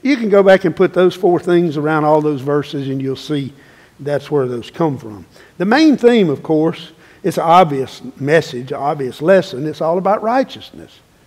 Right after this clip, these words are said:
What is righteousness? What, what do you view righteousness as? Be, be vocal.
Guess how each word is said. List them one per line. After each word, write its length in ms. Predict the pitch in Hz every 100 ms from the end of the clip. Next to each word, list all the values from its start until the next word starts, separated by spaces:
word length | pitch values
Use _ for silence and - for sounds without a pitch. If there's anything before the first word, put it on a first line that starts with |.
| _
What 140 | 392 392
is 180 | 247
righteousness? 720 | 156 151 139 139 113 110 104 -
What, 240 | 226 202 - -
what 100 | 254
do 60 | 254
you 100 | 233
view 240 | 190 208
righteousness 720 | 147 151 147 - 104 123 110
as? 300 | 131 117 101 - _ - _
Be, 180 | 170 190
be 200 | 180 196
vocal. 460 | 156 156 - 92